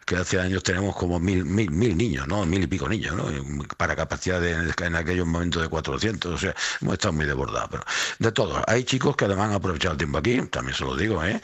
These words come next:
Eh, que han estudiado, pues porque nosotros ponemos todas las condiciones, todos los, todas las necesarias para que los chicos tengan una vida digna y además que vayan al colegio, que estudien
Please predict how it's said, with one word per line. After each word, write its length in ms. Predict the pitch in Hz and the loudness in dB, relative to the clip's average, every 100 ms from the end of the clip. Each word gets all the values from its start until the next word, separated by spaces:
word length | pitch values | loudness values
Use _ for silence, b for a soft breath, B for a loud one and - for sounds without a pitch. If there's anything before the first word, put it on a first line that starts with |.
| B B B | B B B
Eh, 480 | 69 69 69 67 69 | -4 -2 -2 -4 -4
que 80 | 67 | -4
han 120 | 76 | -2
estudiado, 680 | - 80 95 117 147 156 - | 0 0 2 4 2 0 -4
pues 200 | 69 - | -6 -4
porque 300 | 80 - 78 B B B | -4 -4 -4 B B B
nosotros 380 | - 85 110 | -2 0 0
ponemos 320 | - 98 98 92 | 0 0 0 0
todas 180 | 104 | 0
las 120 | 95 - | 0 0
condiciones, 520 | 92 90 - 104 113 | 0 0 0 0 0
todos 220 | 101 98 | 0 0
los, 240 | 90 90 - B B B | 0 -2 -4 B B B
todas 240 | 92 95 | -2 0
las 80 | 92 | 0
necesarias 540 | 95 90 107 98 110 | 0 0 2 2 2
para 200 | - 107 | 2 0
que 80 | 82 | 0
los 140 | 82 | 0
chicos 180 | - 90 | 0 0
tengan 180 | 95 92 | 0 0
una 100 | 87 | 2
vida 240 | 87 85 | 2 2
digna 340 | 95 123 127 143 | 2 4 4 2
y 40 | |
además 280 | 113 82 98 | 2 0 0
que 60 | 80 | 0
vayan 240 | 90 85 | 0 0
al 80 | 82 | 0
colegio, 320 | 95 120 127 | 2 2 2
que 60 | 92 | 2
estudien 460 | - 117 131 127 | 2 2 2 0